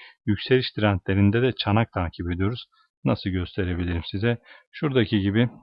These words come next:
çok kısa vadeli bir çanak oluşuyor. Bakın direnç geçiyor, yükseliyor, tekrardan düşüyor. Yine çanak oluşuyor. Çünkü trend devam ettiği sürece yukarı yönlü hareketler sürüyor. Buraya dikkat edin.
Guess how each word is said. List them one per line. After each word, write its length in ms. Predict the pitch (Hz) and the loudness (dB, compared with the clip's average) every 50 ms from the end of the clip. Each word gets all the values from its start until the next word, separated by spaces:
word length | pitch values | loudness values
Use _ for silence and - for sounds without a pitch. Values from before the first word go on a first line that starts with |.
| _ - | _ -6
çok 220 | - 127 110 - | -4 -4 -4 -4
kısa 260 | - - - 123 113 | -6 -2 2 2 4
vadeli 340 | 110 107 104 95 95 95 92 | 4 4 4 2 2 0 0
bir 80 | 98 95 - | -2 -2 -2
çanak 260 | - 110 110 113 107 | 0 0 2 2 2
oluşuyor. 400 | 113 117 107 107 - - 120 107 | 2 0 0 -2 -4 -2 -2 0
Bakın 300 | 104 107 104 - 120 117 120 _ _ _ _ _ - - | 0 -2 -2 -2 -2 -2 -2 _ _ _ _ _ -6 0
direnç 320 | 113 117 113 107 - - | 4 4 4 4 2 -2
geçiyor, 320 | - 92 - - 117 110 | -6 -8 -4 -2 0 2
yükseliyor, 380 | 104 98 95 - - 98 90 87 | 2 0 -2 -2 -2 -2 -2 -2
tekrardan 580 | - - 117 - - 113 107 101 107 104 104 101 | -4 -4 -4 -2 0 0 2 2 4 4 4 2
düşüyor. 360 | 98 95 - - 120 113 117 - _ _ _ _ _ - | 2 0 -4 -2 -2 -2 -2 -4 _ _ _ _ _ 0
Yine 180 | - 117 120 110 | 4 4 4 4
çanak 360 | - - 104 98 98 90 - | 4 2 0 0 0 0 -2
oluşuyor. 340 | 95 90 92 - - 104 - - | -2 -4 -4 -4 -8 -10 -6 -2
Çünkü 240 | - 107 95 95 - | -2 -2 -2 -4 -6
trend 300 | - 110 107 110 107 - - | -4 0 2 2 2 2 0
devam 300 | 104 101 104 98 95 98 | 0 0 2 2 2 2
ettiği 240 | 92 87 - - 90 | 0 -2 -4 -8 -8
sürece 420 | - - 123 110 104 98 113 117 113 - - _ _ _ | -4 -2 -2 -2 0 0 0 -2 -2 -6 -18 _ _ _
yukarı 320 | - 113 - - 113 107 104 | -10 -8 -4 -2 -2 0 2
yönlü 200 | 95 90 90 95 | 2 2 2 2
hareketler 540 | 101 101 95 - 107 104 - - - 120 113 | 0 0 -2 -4 -6 -6 -6 -4 -4 -4 -4
sürüyor. 320 | - - 113 98 98 98 | -4 -4 -2 -2 -2 0
Buraya 240 | 117 127 143 143 127 | 2 2 2 2 2
dikkat 260 | 123 - - 110 101 | 0 -2 0 0 0
edin. 160 | 104 113 123 | 0 0 -2